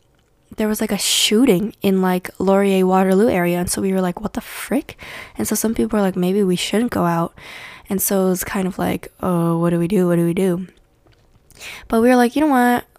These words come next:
Like, uh, it's, like, in the Laurier areas, and we're, like, not in the area that it, like, specifically said. Like, it said a street, and we were like, "Okay, we're not gonna go near the area." Like, yeah, we still have to keep an eye out, but we just,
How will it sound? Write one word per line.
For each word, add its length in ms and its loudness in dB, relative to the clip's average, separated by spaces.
Like, 560 -4
uh, 440 -4
it's, 180 -6
like, 180 -8
in 160 0
the 360 0
Laurier 540 2
areas, 600 -2
and 160 -2
we're, 100 -2
like, 340 -6
not 420 2
in 160 2
the 140 -2
area 220 2
that 220 2
it, 80 -14
like, 160 -2
specifically 540 -2
said. 300 -2
Like, 140 -4
it 60 -8
said 240 -2
a 100 0
street, 340 -4
and 260 -4
we 100 0
were 80 0
like, 220 -4
"Okay, 200 -8
we're 100 -4
not 140 -6
gonna 160 -4
go 320 -2
near 120 4
the 160 -2
area." 240 0
Like, 180 -6
yeah, 160 4
we 120 0
still 180 -4
have 120 -6
to 80 -6
keep 160 -6
an 80 0
eye 160 -2
out, 120 -4
but 140 -2
we 120 4
just, 300 -4